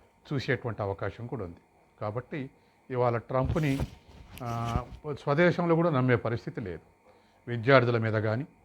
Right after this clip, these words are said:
లేకపోతే ఇతర టారిఫ్ పాలసీల మీద కానీ ఇన్‌కన్సిస్టెన్సీ కొనసాగుతూనే ఉంది. ట్రంప్ ఇట్లా ఉంటే ఇది అమెరికాకు నష్టం, ప్రపంచవ్యాప్తంగా ఉన్నటువంటి గ్రోత్ రేటుకి నష్టం, తర్వాత పొలిటికల్ స్టెబిలిటీకి కూడా నష్టం.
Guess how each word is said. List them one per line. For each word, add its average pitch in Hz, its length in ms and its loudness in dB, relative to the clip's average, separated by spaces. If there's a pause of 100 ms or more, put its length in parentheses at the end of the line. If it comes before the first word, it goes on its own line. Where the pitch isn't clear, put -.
(220)
లేకపోతే 120 240 -2
ఇతర 120 200 -2
టారిఫ్ 120 440 0
పాలసీల 110 340 -2
మీద 104 180 -2
కానీ 120 260 -4 (340)
ఇన్‌కన్సిస్టెన్సీ 123 840 -6
కొనసాగుతూనే 117 600 -2
ఉంది. 85 220 -14 (600)
ట్రంప్ 143 380 -4
ఇట్లా 165 280 0
ఉంటే 143 440 0 (500)
ఇది 135 420 0
అమెరికాకు 160 520 0
నష్టం, 190 360 -4 (480)
ప్రపంచవ్యాప్తంగా 139 840 -2
ఉన్నటువంటి 123 380 -4
గ్రోత్ 120 320 0
రేటుకి 135 280 -4
నష్టం, 190 360 -8 (560)
తర్వాత 151 180 -4
పొలిటికల్ 165 520 0
స్టెబిలిటీకి 170 520 2
కూడా 160 120 2
నష్టం. 104 300 -4